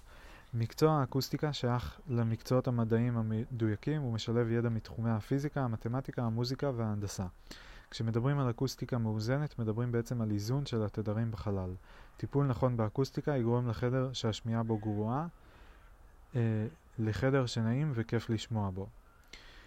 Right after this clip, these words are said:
אה, עוד פעם, טיפול נכון באקוסטיקה יגרום לחדר, אז ב-, זה גם בהקשר של, כאילו, אקוסטיקה בחלל מסוים, לא רק אקוסטיקה של טרק שהוא כבר מוקלט.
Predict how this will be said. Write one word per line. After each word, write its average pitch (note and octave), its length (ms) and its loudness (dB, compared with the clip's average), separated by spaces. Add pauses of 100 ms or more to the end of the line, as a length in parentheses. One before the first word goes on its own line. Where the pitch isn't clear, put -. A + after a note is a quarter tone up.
(440)
אה, A#2 60 0 (600)
עוד A#2+ 200 -2
פעם, D3+ 180 0
טיפול C3+ 340 0
נכון A#2+ 260 0
באקוסטיקה C3 600 -2
יגרום A#2 400 2
לחדר, B2+ 520 0
אז A2 220 -4
ב-, A2+ 120 2 (140)
זה A2 120 -2
גם G#2+ 160 -2
בהקשר B2 320 0
של, A#2 300 0
כאילו, A#2 360 0 (560)
אקוסטיקה A#2 500 0
בחלל A2 480 4
מסוים, G#2 440 -2
לא G#2+ 120 0
רק A2 140 -2
אקוסטיקה G#2+ 500 -4
של G#2+ 280 -4 (540)
טרק A2+ 300 2
שהוא A2 160 -2
כבר G#2+ 160 -4
מוקלט. G#2 540 -4